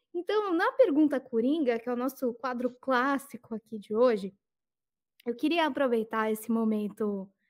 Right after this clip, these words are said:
é, liderança feminina, pra perguntar o que que uma admira na outra, qual que é a qualidade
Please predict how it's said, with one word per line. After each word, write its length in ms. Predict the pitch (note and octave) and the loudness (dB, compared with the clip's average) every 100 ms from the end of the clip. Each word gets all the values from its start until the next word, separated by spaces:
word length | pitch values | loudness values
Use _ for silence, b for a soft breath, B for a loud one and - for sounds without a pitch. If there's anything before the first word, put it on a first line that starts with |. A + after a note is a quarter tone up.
| _ _ _ | _ _ _
é, 520 | G#3 G3+ G3 F#3+ F#3+ G3 | -4 -2 -2 -6 -6 -2
liderança 560 | B3 A#3+ A3 A3 A3 | 2 2 2 0 -4
feminina, 680 | - G3+ G3 G#3+ C#4 G3+ F#3 - _ _ _ _ | -8 -6 0 4 4 4 -4 -14 _ _ _ _
pra 120 | C#4 | -4
perguntar 800 | D#4+ F4+ C#4+ A#3+ A#3 C4 A#3 - - | 0 0 0 -2 0 0 0 -2 -6
o 100 | C#4 | -6
que 200 | - A#4+ | -4 -6
que 360 | - E4 - - _ _ - | 0 -2 -2 -14 _ _ 0
uma 460 | D#4+ G4 G4+ G#4 A4 _ _ _ _ _ _ _ | 2 2 2 0 -2 _ _ _ _ _ _ _
admira 480 | - C#4 C4+ C#4 C#4+ | 0 2 6 6 4
na 200 | C4+ A#3+ | 2 2
outra, 360 | A3 G3+ G3+ - | 2 0 -4 -8
qual 240 | - D#4 | 0 0
que 140 | F4+ G4 | 2 0
é 80 | |
a 60 | D#4+ | 0
qualidade 1080 | - F4+ E4+ B3+ A3 B3 C#4 A3 G#3 G#3 | 2 2 2 0 2 2 2 0 -4 -6